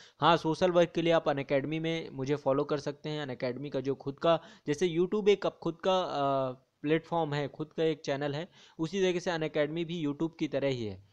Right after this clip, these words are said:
ठीक है। वहाँ पर आप जाएंगे, मेरे नाम को सर्च करेंगे रवि प्रकाश आज़ाद, और मुझे जाके फॉलो करेंगे, तो वहाँ पे सोशल वर्क के मैं सारे पार्ट धीरे-धीरे अपलोड कर रहा हूँ। वहाँ पे बड़ी प्रोफेशनली और बहुत अच्छे से चीज़ें कवर करा दूंगा, ठीक है। अ, इकोनॉमी,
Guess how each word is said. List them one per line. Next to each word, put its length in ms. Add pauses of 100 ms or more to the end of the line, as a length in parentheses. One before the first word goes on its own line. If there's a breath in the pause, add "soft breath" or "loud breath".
(140)
ठीक 140
है। 60
वहाँ 340
पर 100
आप 160
जाएंगे, 320
मेरे 180
नाम 260
को 100
सर्च 240
करेंगे 280
रवि 160
प्रकाश 360
आज़ाद, 300
और 120
मुझे 220
जाके 240
फॉलो 320
करेंगे, 320
तो 120
वहाँ 140
पे 120
सोशल 340
वर्क 220
के 100
मैं 100
सारे 300
पार्ट 260
धीरे-धीरे 400
अपलोड 340
कर 140
रहा 120
हूँ। 120 (380 soft breath)
वहाँ 160
पे 80
बड़ी 200
प्रोफेशनली 640
और 100
बहुत 240
अच्छे 280
से 140
चीज़ें 300
कवर 260
करा 220
दूंगा, 320 (280 soft breath)
ठीक 160
है। 200 (380 soft breath)
अ, 240
इकोनॉमी, 640